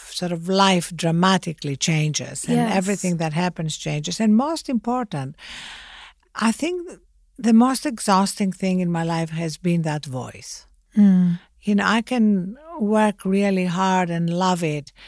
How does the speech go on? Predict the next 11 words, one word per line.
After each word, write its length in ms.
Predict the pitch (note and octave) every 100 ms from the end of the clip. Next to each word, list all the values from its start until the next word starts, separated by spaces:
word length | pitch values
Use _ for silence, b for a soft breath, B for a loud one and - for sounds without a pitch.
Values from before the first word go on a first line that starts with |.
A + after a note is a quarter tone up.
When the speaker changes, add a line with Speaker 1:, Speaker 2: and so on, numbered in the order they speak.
| B B -
Speaker 1:
but 180 | G#3+ G#3+
when 200 | C4 C4+
that 220 | C#4+ -
voice 380 | - G3 G3+ -
starts, 800 | - C#3+ C#3+ G3+ A#3+ - - _ _ _ _ _ _ _
that's 340 | B3 C4+ D4 -
why 420 | A#3 G#3+ G3 F#3+ G#3
avoiding 600 | F#3+ A3 B3 A#3 A3 G3
these 180 | F#3 A#3+
energy 500 | A3 G#3+ F3 D#3+ D3+
leaks 540 | D3+ C3+ - -